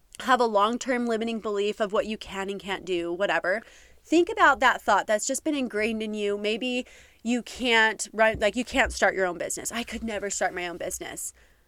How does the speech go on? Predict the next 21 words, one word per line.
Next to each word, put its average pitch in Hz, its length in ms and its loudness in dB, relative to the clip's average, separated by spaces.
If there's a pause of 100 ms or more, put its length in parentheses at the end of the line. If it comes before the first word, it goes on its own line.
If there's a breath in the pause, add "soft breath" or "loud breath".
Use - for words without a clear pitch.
(120)
Well, 208 380 8
you 240 300 6
thinking 359 500 4
that 196 300 6
is 214 360 0
the 226 120 2
mindset 226 720 4
that's 208 220 2
keeping 285 420 0
you 240 100 -2
from 226 180 -4
starting 214 420 4
<laughs> - 20 -4
your 214 240 -4
own 269 140 8
business. - 680 0
It's 233 160 -6
your 247 180 -2
own 240 240 2
limiting 233 400 -4
belief. 208 380 -2